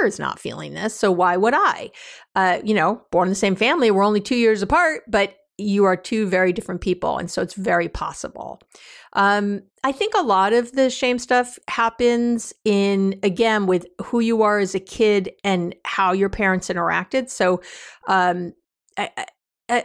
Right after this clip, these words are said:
a really easy one is, you know, a kid who spills a glass of milk, right? We always, <laughs> do we even drink milk anymore? I hope so. But,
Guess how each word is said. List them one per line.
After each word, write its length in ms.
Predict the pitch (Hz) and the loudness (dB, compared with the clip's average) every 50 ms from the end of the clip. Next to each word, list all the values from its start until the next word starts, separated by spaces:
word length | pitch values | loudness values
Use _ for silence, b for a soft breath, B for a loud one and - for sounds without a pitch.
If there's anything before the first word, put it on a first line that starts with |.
| - | 0
a 80 | 262 254 | -2 0
really 440 | 233 277 285 262 240 214 - - - - | 0 0 2 2 2 2 0 -2 -4 0
easy 360 | 226 226 233 220 196 220 208 | 2 4 4 4 4 2 2
one 220 | 190 190 185 180 | 4 4 4 2
is, 220 | 180 180 170 - 220 | 2 -2 -2 -2 -2
you 40 | |
know, 140 | 202 180 175 | 0 2 0
a 60 | 180 | 0
kid 260 | 175 - - - 254 220 | -2 -4 -2 -2 0 0
who 80 | 220 | 0
spills 340 | 202 - - - 202 190 170 | -4 -4 -2 -2 0 0 0
a 40 | 180 | -2
glass 320 | - 180 175 175 - - | 0 0 0 0 -2 -8
of 40 | - | -10
milk, 300 | - - - - _ - | -10 -10 -12 -12 _ -4
right? 240 | - 202 226 220 196 - _ _ | -2 0 0 0 -2 -6 _ _
We 180 | - 190 185 190 | 0 2 4 4
always, 200 | 185 185 190 - - - 196 | 4 2 0 -4 -4 -8 -10
<laughs> 180 | - - _ _ | -10 -12 _ _
do 60 | - | 0
we 80 | 320 480 | 0 2
even 140 | 523 311 | 2 2
drink 260 | 196 185 202 214 220 - | 2 2 0 0 0 -2
milk 340 | 220 220 220 226 220 214 | -2 0 0 0 0 0
anymore? 400 | - 226 220 214 220 214 214 214 | -2 -2 0 0 0 0 0 0
I 60 | 202 190 | 0 0
hope 180 | 202 196 196 | -2 -2 -4
so. 180 | - - 156 156 | -2 -4 -4 -4
But, 260 | 165 180 180 - B | -2 -2 -2 -2 B